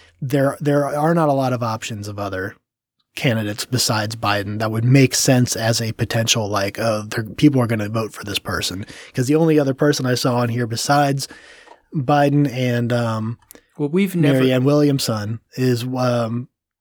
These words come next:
Speaker 2: It is
Speaker 1: was it
Speaker 2: incredibly rare you don't have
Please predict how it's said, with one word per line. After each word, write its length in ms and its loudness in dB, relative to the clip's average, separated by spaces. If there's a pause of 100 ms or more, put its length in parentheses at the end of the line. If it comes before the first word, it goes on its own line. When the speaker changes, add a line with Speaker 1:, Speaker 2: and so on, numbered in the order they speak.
(1400)
Speaker 2:
It 120 2
is 160 0
Speaker 1:
was 220 0
it 40 -4
Speaker 2:
incredibly 520 2
rare 680 -2
you 300 -4
don't 520 0
have 640 -2